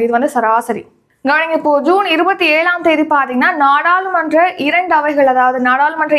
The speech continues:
இரு அவைகள் அப்படின்னா மக்களவை, மாநிலங்களவை. So, நாடாளுமன்ற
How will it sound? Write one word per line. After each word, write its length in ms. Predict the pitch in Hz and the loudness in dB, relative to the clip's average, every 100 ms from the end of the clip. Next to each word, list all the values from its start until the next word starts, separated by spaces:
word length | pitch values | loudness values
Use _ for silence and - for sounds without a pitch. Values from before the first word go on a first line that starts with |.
| 269 | 0
இரு 100 | 302 | 0
அவைகள் 320 | 302 302 302 294 | 2 0 2 0
அப்படின்னா 260 | 269 370 427 | 0 -2 0
மக்களவை, 440 | 285 - 311 294 440 359 | -4 -2 -2 0 -2 0
மாநிலங்களவை. 680 | 285 285 277 262 233 220 208 - _ _ 320 | 0 0 0 -2 -2 -2 -6 -8 _ _ -2
So, 40 | 311 | 2
நாடாளுமன்ற 680 | 311 359 403 427 403 359 | 2 2 0 0 -4 0